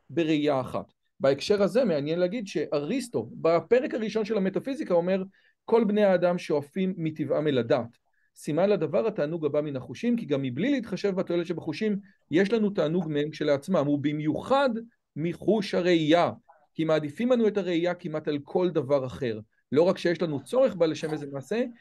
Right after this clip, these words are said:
אלא גם שאין ביות-, בדעתנו לעשות כלום. הסיבה היא שחוש זה יותר מכל שאר החושים גורם לנו להכיר ומגלה לנו דברים,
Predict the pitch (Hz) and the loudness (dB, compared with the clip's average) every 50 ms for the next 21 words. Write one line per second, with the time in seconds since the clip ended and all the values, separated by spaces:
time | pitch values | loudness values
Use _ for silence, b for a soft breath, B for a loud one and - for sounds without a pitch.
0 | B B B - 147 156 160 165 170 160 - - 196 - - 233 240 254 240 190 | B B B -2 0 0 2 0 0 0 -2 -4 -6 -2 0 0 0 0 2 2
1 | 190 180 170 160 151 143 143 _ 185 175 147 147 143 139 143 139 139 - 202 214 | 4 4 4 2 0 -2 -4 _ -10 -4 -2 -2 2 2 2 0 2 -2 0 0
2 | 214 185 160 143 139 - 180 - - - - 156 180 220 202 135 117 117 - _ | 2 2 2 0 0 -4 -6 -6 -6 -4 0 2 4 4 4 2 0 -6 -10 _
3 | _ _ _ _ - 131 - - 151 147 208 240 262 202 - 185 - - 233 202 | _ _ _ _ -12 -12 -6 -4 0 2 2 2 2 0 -2 -4 -4 -2 -2 -2
4 | - - 139 120 143 196 220 214 185 165 - 220 226 226 240 233 233 - 269 285 | -2 -4 -8 -8 -4 -2 0 0 0 2 2 2 4 4 2 0 2 2 2 2
5 | 294 - - 220 180 160 160 156 - - - - 175 175 180 175 b b b b | 2 0 0 0 0 0 -2 -6 -8 -10 -8 -6 -6 -4 -6 -6 b b b b
6 | b b - 131 170 165 208 226 220 202 190 196 208 220 220 208 190 170 151 135 | b b -2 0 2 4 4 4 4 6 6 4 4 4 2 2 4 4 2 2
7 | 123 - - 233 247 247 220 185 156 151 147 139 127 139 135 165 190 190 190 180 | 0 -2 -2 0 0 0 -2 -4 -6 -6 -6 -2 -2 0 2 2 2 2 2 0
8 | 165 139 123 123 147 143 139 160 190 202 | -2 -4 -2 -2 0 0 0 0 0 0